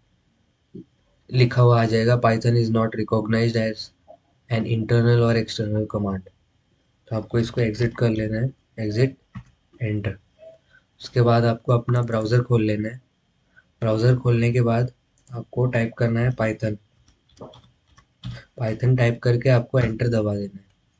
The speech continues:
Python दबाने के बाद जब आप enter दबाएंगे तो यहाँ पे ये देखिए official website आ जाएगा, डब्ल्यू डब्ल्यू डब्ल्यू डॉट पाइथन डॉट ओ आर जी। आपको ये website को open कर लेना है।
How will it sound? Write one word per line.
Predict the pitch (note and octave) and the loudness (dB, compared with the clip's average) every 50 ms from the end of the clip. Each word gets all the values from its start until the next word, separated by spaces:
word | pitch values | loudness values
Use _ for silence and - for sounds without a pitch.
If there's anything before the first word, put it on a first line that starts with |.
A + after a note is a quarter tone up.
| _ _ _ _ _ _ _ _ _ _ _ _ _ _ _ _ _ _ _ _ _ _ _ _ _ _ _ _ _ _ _ _ _ _ _ _ _ _ _ - | _ _ _ _ _ _ _ _ _ _ _ _ _ _ _ _ _ _ _ _ _ _ _ _ _ _ _ _ _ _ _ _ _ _ _ _ _ _ _ -6
Python | B2+ A#2 A2+ A2+ A2+ - B2+ B2+ C3 B2+ | -4 -2 -2 -4 -2 0 2 4 4 4
दबाने | B2 A#2 A#2+ A#2 A#2 A#2+ | 4 4 4 2 2 2
के | A#2+ B2+ | 2 2
बाद | B2+ A#2+ | 2 4
जब | A#2+ B2 | 4 4
आप | B2 B2 A#2+ - | 4 4 2 2
enter | A#2+ A#2+ A2+ A#2+ B2+ B2 | 0 0 2 2 4 4
दबाएंगे | B2 A#2 A#2+ A#2+ A#2+ B2 B2 B2+ | 4 4 4 4 4 4 2 2
तो | C3 C3 B2+ | 2 2 2
यहाँ | B2 A#2 A#2 | 2 2 2
पे | A#2 - A#2+ A#2+ | 0 0 0 2
ये | A#2+ | 2
देखिए | A#2 A2+ A2+ A2 A#2+ A#2+ | 2 0 0 2 2 2
official | A2+ G#2+ - A#2+ A2+ - B2 A#2 A#2 | 2 2 0 -2 -2 0 0 2 0
website | A2+ G#2+ - - A2+ A2+ A2+ A2 | 0 -2 -4 -4 -4 -2 -2 -4
आ | G#2+ | -4
जाएगा, | G2+ G2+ G2 G2 F#2+ G#2 G#2 - _ _ _ _ _ _ _ - | -4 -4 -4 -4 -6 -8 -12 -18 _ _ _ _ _ _ _ -6
डब्ल्यू | A2+ G#2+ A2+ A#2+ A#2+ | -4 -2 0 2 2
डब्ल्यू | A#2 A2+ A#2 B2 B2 | 2 2 4 4 4
डब्ल्यू | B2 A2+ A2+ A#2 A#2+ A#2+ A#2 | 4 4 2 2 2 2 2
डॉट | A#2 A#2+ C3+ - - | 2 2 0 0 -2
पाइथन | - A2 G#2+ A2 - - B2 B2+ A#2+ | -2 -2 -2 -2 -2 0 2 2 2
डॉट | A2+ A2+ A#2 A#2+ - | 2 2 0 0 -2
ओ | A2+ A2+ A2 | -2 0 0
आर | G#2 G2+ | -2 -2
जी। | G2 G2+ G#2+ G2+ - _ _ _ _ _ _ _ _ _ _ - | -4 -6 -8 -10 -10 _ _ _ _ _ _ _ _ _ _ -8
आपको | A2 A2 - - B2+ | -6 -4 0 2 4
ये | B2+ B2 | 6 6
website | B2 A#2 A2+ - - B2 A#2+ A#2 A#2 | 6 6 4 2 2 2 2 0 0
को | - C3+ C3 A#2 | 0 0 2 2
open | A2+ B2+ A#2+ A#2+ | 2 2 0 2
कर | A#2 - A2+ G#2+ | 0 0 -2 -2
लेना | G#2 G#2 G2+ G2+ G2 | -2 -4 -4 -6 -8
है। | F#2+ - | -12 -14